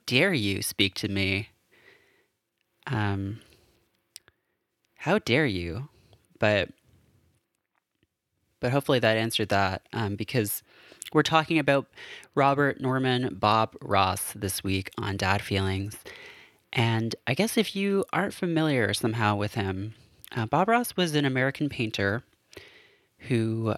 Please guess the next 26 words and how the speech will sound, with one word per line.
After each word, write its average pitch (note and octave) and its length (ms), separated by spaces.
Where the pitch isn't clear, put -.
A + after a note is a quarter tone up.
uh, G#2+ 280
was G#2+ 140
born C#3 360
in D3 260
nineteen C#3+ 260
forty-two D#3 680
and A#2 380
died A2 300
in G#2+ 200
ninety-five. G#2 840
And C3 220
he's C#3 180
most E3 240
well F#3 160
known C#3+ 380
as A2 320
the A#2+ 100
host C3+ 460
of A2 300
a A2 60
show A2 340
called G#2 240
The G#2+ 80
Joy G2 300
of F#2+ 100
Painting. - 640